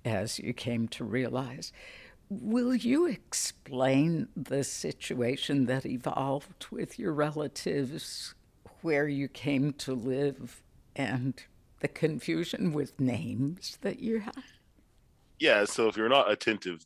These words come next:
Speaker 2: the book may be a little confusing. I've got dinged on a couple reviews, but it's all right. I think the story stands as it is. So my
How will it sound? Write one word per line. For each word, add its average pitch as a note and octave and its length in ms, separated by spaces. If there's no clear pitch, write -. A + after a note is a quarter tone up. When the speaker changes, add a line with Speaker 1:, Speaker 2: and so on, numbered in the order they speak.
Speaker 2:
the F#2+ 80
book G#2 260
may F#2 140
be F2 380
a F2+ 40
little G2+ 300
confusing. F2+ 580
I've E2+ 140
got E2+ 260
dinged F2+ 300
on E2 140
a D#2+ 40
couple F2+ 360
reviews, E2 520
but F2 200
it's - 160
all D#2 140
right. D#2+ 360
I D#2 100
think D#2+ 240
the D#2 80
story E2+ 500
stands F#2+ 720
as E2+ 200
it E2+ 160
is. E2 280
So F2 420
my G2 520